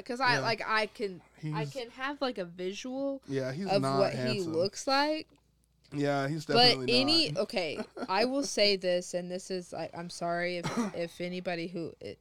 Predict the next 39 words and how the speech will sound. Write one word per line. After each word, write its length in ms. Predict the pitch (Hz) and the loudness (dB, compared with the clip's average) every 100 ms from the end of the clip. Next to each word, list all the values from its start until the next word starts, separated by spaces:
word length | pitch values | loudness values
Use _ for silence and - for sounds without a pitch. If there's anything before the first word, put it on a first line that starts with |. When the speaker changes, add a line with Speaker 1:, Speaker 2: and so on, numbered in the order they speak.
| 147 | -10
Speaker 1:
who 160 | 165 151 | -8 -8
happens 600 | - - 170 196 208 214 | -10 -14 -8 -6 -6 -6
to 100 | 254 | -8
listen 600 | 240 247 254 285 269 262 - | -4 -4 -4 -6 -6 -6 -8
and 160 | - 180 | -8 -6
they 260 | 190 170 - | -6 -6 -6
are 280 | 131 135 160 | -8 -6 -4
a 100 | 185 | -6
Republican. 1040 | 202 220 240 - 240 269 285 262 311 165 165 | -8 -10 -10 -10 -8 -8 -10 -10 -10 -8 -8
Speaker 2:
I 40 | |
mean, 320 | 175 156 165 - - - - - | -8 -8 -8 -12 -20 -20 -20 -4
Speaker 1:
It's 280 | 247 277 254 | -2 -2 0
whatever. 720 | 226 196 180 190 240 277 330 | 2 4 2 0 2 2 2
Speaker 2:
you 160 | 202 | -4
can 160 | 202 220 | -4 -6
be 140 | 202 196 | 0 2
a 60 | |
Republican 600 | 180 160 160 175 165 147 | 2 2 -2 -2 -2 -2
without 300 | 143 139 131 | -2 -2 -4
being 200 | 139 135 | -4 -4
a 60 | 123 | -4
nut 200 | 120 127 | -6 -6
job. 400 | - 117 107 123 - _ _ - | -8 -8 -8 -10 -16 _ _ -6
Like, 260 | 139 143 139 | 0 2 4
it's 40 | 196 | 4
Speaker 1:
I, 120 | 254 | 4
Speaker 2:
super 140 | 196 285 | 6 10
Speaker 1:
yeah, 300 | 262 190 147 | 10 10 6
Speaker 2:
simple. 220 | 135 247 | 4 4
Speaker 1:
I 140 | 269 | 6
feel 160 | 320 311 | 4 6
like 300 | 285 269 - | 6 4 4
that 440 | 247 220 - - | 4 6 2 -4
there, 320 | 214 220 208 - 98 - | 0 2 2 -2 -12 0
but 200 | 240 220 | 2 4
I'm 220 | - 247 240 | 6 4 4
just 180 | 240 | 0
saying, 300 | - 226 220 | 4 4 4
like, 320 | 214 196 185 | 2 2 0